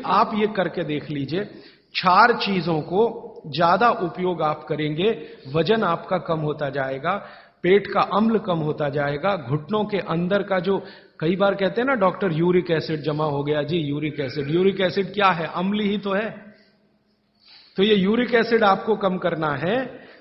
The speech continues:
तो गांठ के सब जो माने जोड़ों के दर्द आपको कम करने हैं, तो इनके लिए ये सब चिकित्सा बताई है।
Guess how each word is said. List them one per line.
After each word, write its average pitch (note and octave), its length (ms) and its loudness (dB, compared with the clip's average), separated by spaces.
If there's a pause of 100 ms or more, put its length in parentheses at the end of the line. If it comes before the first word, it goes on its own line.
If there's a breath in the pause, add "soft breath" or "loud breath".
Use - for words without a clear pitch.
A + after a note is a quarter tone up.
(100)
तो G#3+ 120 4
गांठ F3+ 400 4
के G3+ 240 2
सब F#3+ 280 -4
जो F3 140 0
माने E3 300 0
जोड़ों F#3 420 2
के G3+ 140 -2
दर्द F3+ 280 2
आपको E3 320 -2
कम E3 240 -6
करने D#3+ 300 -4
हैं, E3+ 180 -2
तो F#3 160 -4
इनके F#3+ 400 -2
लिए D#3+ 480 -2
ये E3 60 -2
सब F3 240 -6
चिकित्सा D#3+ 480 -10
बताई C#3 480 -8
है। B2+ 100 -6